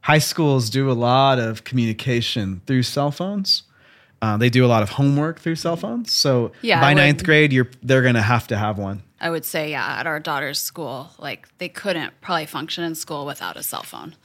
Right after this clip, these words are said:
Speaker 1: If you're looking for a cell phone provider that only does texting and has no access to social media, you could check in with Gab Wireless, um, if that is something you're interested in. Um, we don't recommend flip phones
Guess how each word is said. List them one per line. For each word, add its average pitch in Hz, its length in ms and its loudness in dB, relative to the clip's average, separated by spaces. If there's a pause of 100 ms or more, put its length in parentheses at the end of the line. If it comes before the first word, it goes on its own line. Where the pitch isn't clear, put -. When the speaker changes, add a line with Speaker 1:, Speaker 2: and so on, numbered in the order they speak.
(1200)
Speaker 1:
If 160 260 4
you're 147 160 6
looking 147 440 4
for 151 380 2
a 120 100 4
cell 127 240 2
phone 139 280 0
provider 127 560 2
that 117 260 -2
only 131 340 2
does 120 280 0
texting 160 540 -4
and 117 100 -4
has 113 220 -4
no 120 180 0
access 117 480 -4
to 120 80 -6
social 120 380 0
media, 185 380 -4 (440)
you 131 140 4
could 131 180 0
check 131 340 0
in 127 280 2
with 104 320 -4
Gab 120 340 4
Wireless, 110 760 -2 (400)
um, 104 400 -4
if 113 140 -6
that 113 180 0
is 107 100 -4
something - 240 -4
you're 113 100 0
interested 127 340 -2
in. 196 160 -4 (680)
Um, 110 560 0
we 139 220 2
don't 143 420 2
recommend 147 580 2
flip 139 280 -2
phones 190 640 -2